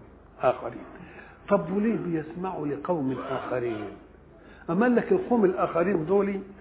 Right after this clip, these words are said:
مستكبرين أن يحضروا مجلس رسول الله،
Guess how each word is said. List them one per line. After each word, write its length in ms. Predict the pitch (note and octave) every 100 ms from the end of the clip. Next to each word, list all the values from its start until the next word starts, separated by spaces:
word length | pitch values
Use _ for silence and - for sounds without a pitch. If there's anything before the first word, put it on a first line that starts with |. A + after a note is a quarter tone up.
| - - - D#3+
مستكبرين 960 | F3 - - G#3 - D#3+ A3+ C#4 G#3
أن 340 | F#3 F#3 F3 F3
يحضروا 500 | - E3+ G3 F3+ D#3+
مجلس 420 | D3+ C#3 F3 D3+
رسول 380 | C#3 C3 C#3+ A#2+
الله، 260 | A2 G#2+